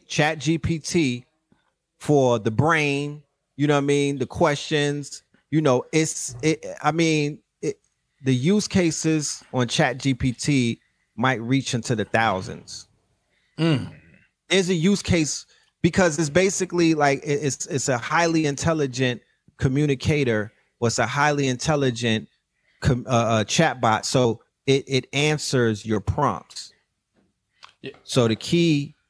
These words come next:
Speaker 1: to this whole thing is to master, become a
Speaker 2: The
Speaker 1: prompt
Speaker 2: prompt.
Speaker 1: engineer.
Speaker 2: Prompt
Speaker 1: Gotta master
Speaker 2: engineer.
Speaker 1: your prompts, right?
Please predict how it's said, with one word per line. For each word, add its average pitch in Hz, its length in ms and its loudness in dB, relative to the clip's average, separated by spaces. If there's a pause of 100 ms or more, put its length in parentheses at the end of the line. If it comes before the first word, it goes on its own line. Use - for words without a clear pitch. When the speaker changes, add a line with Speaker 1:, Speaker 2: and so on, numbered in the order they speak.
(260)
Speaker 1:
to 139 140 0
this 120 180 2
whole 143 300 2
thing 123 560 -2 (260)
is 110 140 -2
to 127 120 -2
master, 113 720 -2 (400)
become 117 300 -4
a - 20 -4
Speaker 2:
The 117 80 -4
Speaker 1:
prompt - 140 -6
Speaker 2:
prompt. 135 240 4
Speaker 1:
engineer. 104 580 -6 (240)
Speaker 2:
Prompt 107 280 0
Speaker 1:
Gotta 104 120 0
master 113 300 0
Speaker 2:
engineer. 123 180 -4
Speaker 1:
your 123 100 2
prompts, - 640 -4 (300)
right? 120 340 2